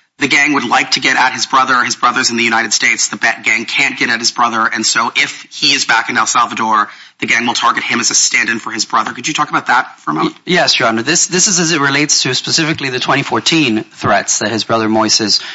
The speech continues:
Speaker 2: referred to. Now, we feel that the B I A nor the I J considered any of this evidence when they made their determination. But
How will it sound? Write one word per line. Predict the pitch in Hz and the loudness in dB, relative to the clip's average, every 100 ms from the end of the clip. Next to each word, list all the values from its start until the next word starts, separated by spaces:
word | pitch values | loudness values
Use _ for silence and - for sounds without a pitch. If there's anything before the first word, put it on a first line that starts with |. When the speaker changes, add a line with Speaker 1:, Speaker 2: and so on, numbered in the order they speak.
| - - | -14 -2
Speaker 2:
referred | 117 - 120 110 | -2 2 0 2
to. | 113 | 0
Now, | 110 123 107 | 2 2 2
we | 127 170 | 0 2
feel | - 160 | 2 0
that | 147 | 0
the | 123 | 0
B | 135 | 2
I | 127 | 2
A | 117 113 | 2 2
nor | 113 143 | 2 2
the | 135 110 | 2 2
I | 107 | 2
J | 131 143 120 | 2 2 0
considered | 131 113 165 180 147 | -2 0 2 2 2
any | 240 226 | 2 0
of | 104 98 | -2 -4
this | - | 0
evidence | 101 98 101 - - - - | 0 0 -6 -6 -8 -12 -4
when | 127 | -2
they | 120 | 0
made | 117 113 110 | 0 0 0
their | 110 | -2
determination. | 117 151 196 277 - 110 | 0 2 4 2 2 0
But | 104 135 | 0 -2